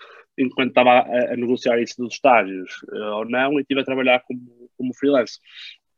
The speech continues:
E aprendi muitas coisas, isto é, eu sempre fui uma pessoa que gostava, gostei, gostava de, que gosta de aprender coisas sozinho, por isso isso foi algo que, que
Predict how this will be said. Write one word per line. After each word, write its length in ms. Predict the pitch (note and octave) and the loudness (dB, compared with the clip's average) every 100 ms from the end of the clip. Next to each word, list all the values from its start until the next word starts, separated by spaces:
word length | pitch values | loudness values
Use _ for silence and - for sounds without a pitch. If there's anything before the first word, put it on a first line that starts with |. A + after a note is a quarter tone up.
| _ _ - | _ _ 2
E 80 | D3 | 4
aprendi 360 | C#3+ D3+ D3+ | 6 4 4
muitas 300 | D3+ D#3 D#3 | 4 2 0
coisas, 440 | - F3+ C#3+ C#3+ - | 4 4 4 2 -2
isto 240 | - - A#2 | -12 -4 -4
é, 120 | G2 - _ _ _ _ _ _ _ _ _ _ _ _ | -4 -6 _ _ _ _ _ _ _ _ _ _ _ _
eu 80 | C3 | -8
sempre 220 | B2+ C#3 | -2 0
fui 80 | C#3+ | 2
uma 120 | C#3 | 2
pessoa 240 | C3+ - C3+ | 2 0 -4
que 80 | - | -4
gostava, 440 | - C#3+ C3 A#2+ | -6 0 0 -2
gostei, 460 | - - - B2+ A#2+ | -14 -12 -4 0 0
gostava 580 | A#2 - C3 B2 A#2+ | -2 -4 2 4 4
de, 60 | A2+ | 0
que 80 | - | -8
gosta 300 | - B2+ B2 | 2 2 2
de 20 | A#2 | -2
aprender 200 | A#2+ A#2 | -4 -2
coisas 200 | B2 A#2 | -2 0
sozinho, 480 | B2+ A2 A#2+ C#3 D#3+ _ _ _ _ | -2 -2 -4 -8 -12 _ _ _ _
por 80 | - | -12
isso 200 | G#2 - | -10 -12
isso 100 | - | -10
foi 100 | A2+ | -4
algo 200 | A2 G2+ | -2 -4
que, 120 | A2 | -8
que 120 | - | -12